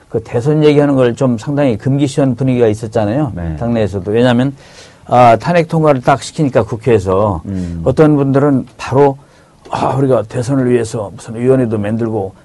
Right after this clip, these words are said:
Speaker 1: 지금 바로바로 대선 준비 가동해야 합니다, 이런 주장을 하시는 의원도 있었는데,
Speaker 2: 네.
Speaker 1: 근데 이제 많은 의원들이, 아, 그, 왜 관심이 딴 데 있는 것처럼 보일 수 있다. 그러니까
Speaker 2: 음.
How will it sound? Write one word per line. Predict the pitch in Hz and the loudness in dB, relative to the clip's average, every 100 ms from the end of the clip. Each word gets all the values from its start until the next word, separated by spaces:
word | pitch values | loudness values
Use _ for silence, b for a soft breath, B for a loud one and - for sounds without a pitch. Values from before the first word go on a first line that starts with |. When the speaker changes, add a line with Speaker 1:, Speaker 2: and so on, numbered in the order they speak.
| - | -10
Speaker 1:
지금 | 113 107 | -8 -6
바로바로 | 117 113 110 98 - b b | -4 0 0 -2 -8 b b
대선 | - 110 123 | -6 -4 -2
준비 | 113 110 | -2 -4
가동해야 | 104 113 120 | -4 -4 -4
합니다, | 117 110 | -4 -4
이런 | 110 127 127 110 - | -2 -2 -2 -4 -10
주장을 | - 120 120 | -8 -2 -2
하시는 | 123 127 131 | -2 -4 -4
의원도 | 117 113 107 107 | -2 0 0 -2
있었는데, | 107 127 107 92 143 | -2 -2 -2 -2 -2
Speaker 2:
네. | 101 92 85 80 78 | -2 -4 -6 -8 -8
Speaker 1:
근데 | 135 131 | -4 -2
이제 | 127 117 | 0 0
많은 | 117 127 127 | 2 2 2
의원들이, | 120 120 113 135 156 B B B | 2 2 0 -2 -4 B B B
아, | 85 101 | -8 -2
그, | 101 92 - - _ _ - | 0 -2 -6 -20 _ _ -18
왜 | - 98 - _ - | -14 -14 -14 _ -4
관심이 | - 107 113 | -2 0 -2
딴 | 90 139 | 2 4
데 | 151 | 4
있는 | 147 | 4
것처럼 | 127 110 113 | 2 0 -6
보일 | 107 110 104 | -4 -4 -4
수 | - | -6
있다. | 98 - 98 87 104 95 87 | -8 -4 -2 -2 -2 -6 -8
그러니까 | 104 82 107 | -6 -4 -2
Speaker 2:
음. | 110 | -2